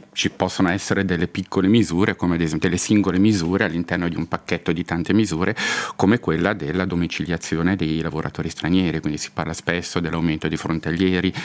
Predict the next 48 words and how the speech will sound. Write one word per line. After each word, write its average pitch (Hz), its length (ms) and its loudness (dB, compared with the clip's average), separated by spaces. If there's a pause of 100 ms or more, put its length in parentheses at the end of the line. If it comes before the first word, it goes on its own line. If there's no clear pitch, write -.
(120)
si - 140 -4
parla 78 240 -4
spesso 82 420 -4
di 82 140 0
altre 92 380 -2
persone 85 500 0
che - 100 -10
arrivano 85 380 0
dall'estero, 92 500 0
e - 40 -2
quindi 87 280 2
spingere 98 880 0
queste 92 260 -2
persone 92 380 0
a 82 40 0
domiciliarsi 92 640 0
in 87 60 4
Ticino 98 380 0
significa 85 540 0
spostare 95 540 -2
il 90 60 -2
loro 92 220 2
baricentro 87 720 -2
nel 85 80 0
nostro 90 320 -2
territorio, 90 540 -2
comunque 90 440 0 (280)
in 92 220 4
Svizzera, 101 440 -2
affinché 101 340 0
la 87 120 -2
loro 98 200 2
vita 98 360 0
avvenga 87 420 0
qui, 101 260 0
che 87 140 -2
loro 90 220 0
paghino 82 420 -2
qui 87 160 -2
le 131 80 -2
tasse, 113 440 -2 (280)
che - 120 -2
loro 85 200 0
paghino 92 400 -2
le 90 80 0
infrastrutture, 92 800 -2
come 90 200 2
dice 85 320 -2